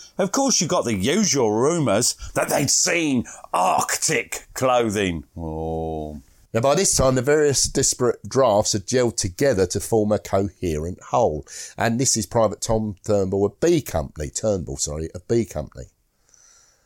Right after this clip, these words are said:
Speaker 2: "We all wanted to stay with the battalion. None of us wanted to leave because we had a good set of lads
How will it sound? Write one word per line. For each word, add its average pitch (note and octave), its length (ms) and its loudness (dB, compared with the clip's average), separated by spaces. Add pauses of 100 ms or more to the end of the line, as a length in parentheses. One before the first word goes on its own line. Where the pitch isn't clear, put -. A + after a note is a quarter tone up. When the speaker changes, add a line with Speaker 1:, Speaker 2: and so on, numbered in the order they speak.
(160)
Speaker 2:
"We C3 100 2
all G#3 160 4
wanted D#3+ 480 0
to - 120 -2
stay A2 340 4
with G2 180 -4
the F#2 60 -12
battalion. F2 720 -2
None C#3+ 180 2
of B2 80 0
us - 160 -2
wanted F#2+ 300 -2
to - 100 0
leave F#2+ 400 0
because G#2+ 300 -6
we A2 80 -2
had G2+ 160 2
a - 20 -2
good D#3 240 -2
set - 220 0
of D2 80 -8
lads C#2+ 640 -6